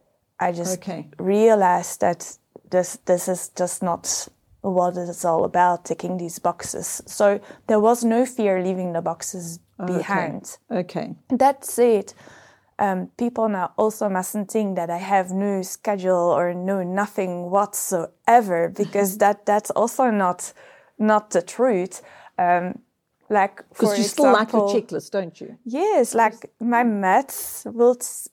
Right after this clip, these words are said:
Speaker 1: will just do the next lesson the next day. So in a way, that is a box or a schedule that I,
Speaker 2: Mm.
Speaker 1: or, or, uh, the next item that I can tick off. The same thing for language. We just do the next lesson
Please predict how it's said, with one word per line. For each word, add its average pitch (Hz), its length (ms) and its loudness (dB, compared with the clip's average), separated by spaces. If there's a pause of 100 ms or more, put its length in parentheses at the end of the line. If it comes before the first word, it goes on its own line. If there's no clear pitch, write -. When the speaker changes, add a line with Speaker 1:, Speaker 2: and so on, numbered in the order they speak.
Speaker 1:
will 196 240 0
just 208 360 -10
do 202 160 0
the 220 100 4
next 180 420 -2
lesson 214 480 0
the 226 120 0
next 180 400 -4
day. 247 340 0
So 190 280 -4
in 190 260 -4
a 233 80 0
way, 180 400 0 (100)
that 170 180 -2
is 175 160 -4
a 190 120 -6 (180)
box - 340 -4
or 202 120 0
a 175 80 -2
schedule 190 680 -4
that 170 200 -4
I, 165 180 -2
Speaker 2:
Mm. 202 40 -14 (200)
Speaker 1:
or, 180 120 4 (100)
or, 165 300 0
uh, 175 100 -2
the 190 120 0
next 180 400 -2
item 180 380 0
that 196 160 2
I 165 140 2
can 190 240 -6
tick 190 320 -4
off. 233 360 2
The 196 80 -10
same 180 340 -8
thing 190 200 -4
for 190 260 0
language. 214 600 0
We 185 140 -6
just 175 260 -8
do 185 140 -4
the 202 120 -2
next 185 540 -4
lesson 196 500 -2